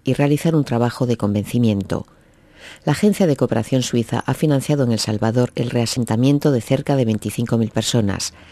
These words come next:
Las familias reubicadas saben que por razones de seguridad no pueden regresar a sus localidades de origen,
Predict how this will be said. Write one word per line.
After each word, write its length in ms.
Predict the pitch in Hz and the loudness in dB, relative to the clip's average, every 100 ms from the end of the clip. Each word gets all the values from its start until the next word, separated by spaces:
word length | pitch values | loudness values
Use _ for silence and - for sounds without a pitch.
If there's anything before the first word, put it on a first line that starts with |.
| - - - | -20 -20 -6
Las 160 | 120 - | -4 0
familias 400 | 139 147 147 - | 2 4 4 2
reubicadas 720 | 127 117 117 139 131 120 - - - | 0 0 0 2 2 0 -2 -12 -14
saben 340 | - 151 147 143 | 0 4 4 4
que 100 | 123 | 0
por 140 | 110 | -2
razones 360 | 104 - 143 123 | -4 0 2 2
de 100 | 107 | 0
seguridad 580 | 131 127 117 104 110 - - - - | 0 0 0 0 -2 -2 -12 -10 0
no 180 | 151 156 | 2 4
pueden 300 | 165 156 147 | 6 6 4
regresar 540 | 127 120 117 127 127 | 2 0 0 0 0
a 40 | |
sus 220 | 127 120 110 | 0 0 0
localidades 680 | 107 107 107 110 113 113 | 0 -2 0 0 2 2
de 80 | 117 | 2
origen, 460 | 127 120 - 98 | 2 0 -4 -8